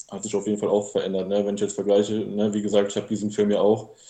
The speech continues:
damals, äh, als Teenager gesehen und da habe ich den halt voll abgefeiert. Und, ähm, heute, in, nachdem ich halt schon so viele andere gute, sehr gute Filme gesehen habe aus dem Horrorbereich, ähm, wirkt der Film halt dann auch nicht mehr so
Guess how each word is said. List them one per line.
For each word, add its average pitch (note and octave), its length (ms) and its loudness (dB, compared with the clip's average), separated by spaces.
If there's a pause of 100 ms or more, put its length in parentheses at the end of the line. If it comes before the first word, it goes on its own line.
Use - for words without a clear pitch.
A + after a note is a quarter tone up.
(220)
damals, A2+ 640 2
äh, A2 240 4
als G#2 240 0
Teenager A#2 460 0
gesehen A#2+ 500 2
und G#2+ 180 -2
da G#2 120 4
habe G#2+ 120 2
ich G2+ 100 -6
den G#2 120 -6
halt G2 140 -4
voll G2 160 2
abgefeiert. A2+ 760 0 (520)
Und, G#2 400 -4
ähm, G2+ 400 -2
heute, G2+ 360 -2
in, G#2 720 -4
nachdem G#2 320 -4
ich G2+ 100 -8
halt F#2+ 140 -4
schon G#2 200 -10
so G#2+ 120 -6
viele G#2 300 -2
andere A2+ 500 0 (720)
gute, A#2+ 640 2
sehr A#2 160 4
gute B2 260 -4
Filme B2+ 320 2
gesehen A2 400 0
habe G#2+ 220 2
aus G#3 140 2
dem - 80 -4
Horrorbereich, A#2+ 880 2
ähm, G#2 460 0 (500)
wirkt G#2 280 0
der G#2 80 2
Film G#2+ 260 0
halt G2+ 140 0
dann G#2 80 0
auch G2+ 160 2
nicht G#2+ 160 -4
mehr G2+ 160 -2
so G#2 400 -2